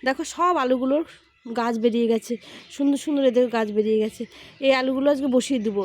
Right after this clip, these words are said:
এগুলো তো খাওয়াও যায় না, নষ্ট করা কোনো, করে লাভ নেই। এগুলো বসিয়ে দিলে সুন্দরভাবে আবার আলু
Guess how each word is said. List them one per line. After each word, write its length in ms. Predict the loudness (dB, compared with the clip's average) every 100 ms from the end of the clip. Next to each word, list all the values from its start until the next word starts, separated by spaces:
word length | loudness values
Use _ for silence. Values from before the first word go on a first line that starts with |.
| -2
এগুলো 180 | -2 -4
তো 40 | -6 -6
খাওয়াও 340 | -2 0 0 2
যায় 160 | 2 2
না, 60 | 0 -4 -10 -20 -10 -4
নষ্ট 200 | -4 -2 -2
করা 200 | 0 0 0 -2 -4 -18 -12
কোনো, 180 | -4 0 0 -2 2
করে 160 | 4 4 2
লাভ 120 | 0 2
নেই। 120 | 2 0 -8 -20 -20 -8
এগুলো 160 | 0 2
বসিয়ে 240 | 2 0 -2
দিলে 160 | -2 -2 -2 -2
সুন্দরভাবে 640 | 2 2 2 0 2 2 0 -6 -18 -10 -4
আবার 160 | -2 0
আলু 180 | 0 0